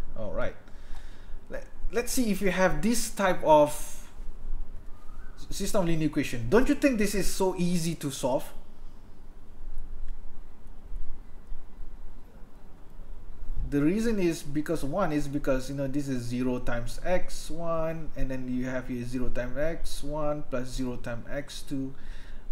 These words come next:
I'm saying this is easy to solve is because, you know, you can work, uh, this question upwards, you know. You find x three first, because x three is obviously, x three is fourteen divided by seven,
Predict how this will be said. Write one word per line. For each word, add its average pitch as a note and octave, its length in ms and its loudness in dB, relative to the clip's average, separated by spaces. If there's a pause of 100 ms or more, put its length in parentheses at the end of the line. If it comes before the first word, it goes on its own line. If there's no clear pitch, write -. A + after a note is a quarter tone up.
I'm G#3 200 0
saying A#3+ 280 0
this G#3+ 200 -2
is E3+ 160 2
easy G3 340 4
to D3+ 120 2
solve D3 380 2
is C3 160 -2
because, C3+ 540 2 (100)
you C3+ 80 0
know, C3+ 180 -4
you D3 140 4
can F3 260 2
work, D#3 160 0 (180)
uh, C3+ 180 -4 (380)
this C3+ 320 -2
question C3+ 600 -2 (160)
upwards, C3+ 580 -2
you A#2+ 80 -6
know. C#3+ 180 -6 (440)
You B2+ 80 -2
find D#3+ 340 4
x - 300 2
three D3+ 160 2
first, - 300 -2
because D3 180 -2
x C3 160 -2
three C#3+ 120 2
is C3 80 -4
obviously, C3+ 600 0
x B2 220 -6
three C3 140 -2
is B2 120 -6
fourteen A#2+ 520 -2
divided A2+ 280 -2
by - 60 0
seven, C3+ 420 0